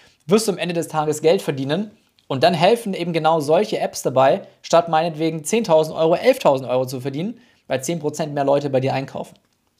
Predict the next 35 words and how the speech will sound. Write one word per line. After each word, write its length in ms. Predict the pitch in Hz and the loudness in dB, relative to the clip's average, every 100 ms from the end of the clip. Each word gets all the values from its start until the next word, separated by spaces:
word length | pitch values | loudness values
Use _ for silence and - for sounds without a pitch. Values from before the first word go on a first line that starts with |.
| _ _ _ - | _ _ _ -2
Und 80 | |
das 120 | 123 135 | 0 2
Wichtigste 400 | 190 180 180 170 | 2 0 0 0
ist, 180 | 160 | 0
du 80 | 143 | 2
willst 220 | 147 175 | 2 2
wirklich 220 | 165 156 151 | -2 -2 0
deinen 220 | 139 139 | 0 2
Online-Shop 580 | 143 160 156 139 151 131 | 0 2 0 2 0 2
so 260 | 131 220 | 2 4
weit 200 | 165 143 | 6 4
optimieren, 580 | - 127 139 131 151 190 - _ _ | 0 -8 -8 -4 -4 -6 -14 _ _
dass 160 | 127 | -10
du 100 | 127 | -8
komplett 360 | - 185 190 170 | -2 -2 0 0
selbstständig 520 | 135 - - 151 147 | 2 0 -2 -6 -6
und 60 | 160 | -6
unabhängig 480 | 175 156 156 139 131 | -2 -2 -2 -8 0
leben 280 | 160 175 | 2 2
kannst 360 | 131 131 147 - _ _ | 0 -4 -4 -12 _ _
und 120 | 147 | -8
eben 300 | 147 151 160 | -4 -2 2
nicht 300 | 175 214 - | 4 2 0
mehr 320 | 139 120 107 - _ _ - | 0 0 0 -8 _ _ -6
in 100 | 135 | -4
diesem 220 | 131 131 | -2 2
Job 220 | 156 147 | 2 4
bist, 220 | 156 151 | 0 0
wo 80 | 143 | -2
du 80 | 127 | 0
jetzt 220 | 135 131 | 0 -2
wahrscheinlich 320 | 131 135 127 | -2 -2 -2
gerade 200 | 127 120 | 4 2
drin 220 | 107 143 | 4 2
bist. 280 | 165 233 - | 4 2 0